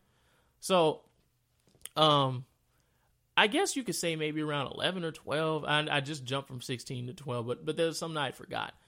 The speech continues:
Like, around eleven or twelve, I, I felt like I'd had my first experience with God kinda speaking to me. And then my experience was kinda like,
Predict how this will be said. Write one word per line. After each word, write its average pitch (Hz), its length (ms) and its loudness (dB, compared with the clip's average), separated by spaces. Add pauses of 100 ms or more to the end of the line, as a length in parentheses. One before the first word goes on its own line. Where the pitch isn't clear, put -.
(140)
Like, 175 140 -6
around 302 240 0
eleven 160 340 0
or 127 60 -6
twelve, 127 520 -4 (140)
I, 131 260 2
I - 20 0
felt 147 280 0
like 135 160 -2
I'd 127 120 -2
had 123 100 0
my 120 140 -4
first 127 320 -2
experience 131 500 -6
with 127 100 -8
God 123 240 -2
kinda 123 200 -8
speaking 127 380 -6
to 127 40 -6
me. 123 220 -6
And 123 80 -6
then 120 120 -6
my 190 200 0
experience 147 480 -6
was 131 100 -10
kinda 135 240 -2
like, 120 320 -2